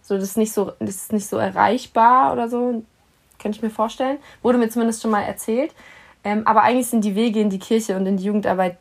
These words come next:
die sind geebnet und eigentlich sind die wirklich vorhanden und, ähm, und vorhanden.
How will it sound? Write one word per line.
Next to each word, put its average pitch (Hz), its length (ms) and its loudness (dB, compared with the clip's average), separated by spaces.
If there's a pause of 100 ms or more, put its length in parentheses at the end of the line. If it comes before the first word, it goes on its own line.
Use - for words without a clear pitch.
(160)
die 196 60 -10
sind 190 320 -6 (220)
geebnet 202 720 0
und 196 200 0
eigentlich 202 340 0
sind 202 120 -2
die 190 160 -4
wirklich 196 380 -8
vorhanden 196 600 -2
und, 180 440 -6
ähm, 175 600 -4 (540)
und 196 300 -2
vorhanden. 202 880 0